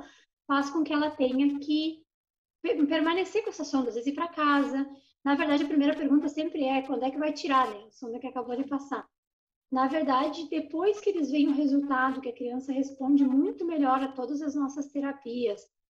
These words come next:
todo o manejo clínico, a partir do momento que ela tem uma condição nutricional com suporte pra passar pelo procedimento ou pelo processo de doença que ela tá,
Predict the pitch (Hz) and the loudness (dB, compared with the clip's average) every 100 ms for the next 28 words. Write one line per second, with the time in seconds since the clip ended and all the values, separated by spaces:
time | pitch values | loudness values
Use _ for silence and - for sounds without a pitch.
0 | _ 285 262 339 330 311 285 285 285 269 | _ -2 0 0 2 4 4 2 4 6
1 | 285 277 262 254 - 277 294 294 277 285 | 6 4 0 -2 0 4 6 6 6 4
2 | 277 262 - 240 262 269 269 254 - 262 | 2 -2 0 -2 2 0 0 -2 -2 -4
3 | 240 285 277 262 277 233 233 269 - - | 0 0 0 -4 -4 -4 -2 -2 -4 -16
4 | _ _ _ _ 285 277 277 262 254 - | _ _ _ _ 6 8 10 8 0 -6
5 | 294 - 262 269 381 - 285 247 233 - | -8 -2 0 2 0 -4 -8 -6 -6 -6
6 | 247 - 262 240 - 240 226 233 214 208 | -6 -4 -6 -6 -8 -12 -10 -10 -8 -6
7 | 202 302 277 233 - 269 254 - 247 233 | -2 -2 2 0 2 -2 -2 -4 -6 -2
8 | 226 - 254 226 226 247 269 277 220 208 | -4 -4 -6 0 0 0 -2 -2 -4 -4
9 | 202 277 - | 0 0 0